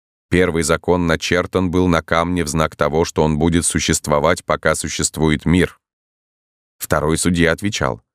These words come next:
«Всякий писанный закон уже устарел, ибо рука писца медлительна, ум же людской проворен, и судьба изменчива». И добрые старцы продолжали свою поучительную беседу.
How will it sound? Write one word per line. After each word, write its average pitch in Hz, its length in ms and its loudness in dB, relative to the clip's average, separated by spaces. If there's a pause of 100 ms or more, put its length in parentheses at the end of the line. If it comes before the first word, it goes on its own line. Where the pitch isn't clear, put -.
(500)
«Всякий 113 560 2
писанный 110 500 2
закон 104 520 0
уже 92 260 2
устарел, 87 520 0 (280)
ибо 87 200 2
рука 90 300 2
писца - 480 -2
медлительна, 82 800 0 (320)
ум 139 240 2
же 131 120 2
людской 104 440 -2
проворен, 87 560 0 (260)
и 101 80 2
судьба 87 540 0 (180)
изменчива». 78 800 0 (1400)
И 92 100 2
добрые 80 400 2
старцы 110 460 -2
продолжали 80 560 2
свою 78 320 -2
поучительную 82 720 0
беседу. 69 500 -2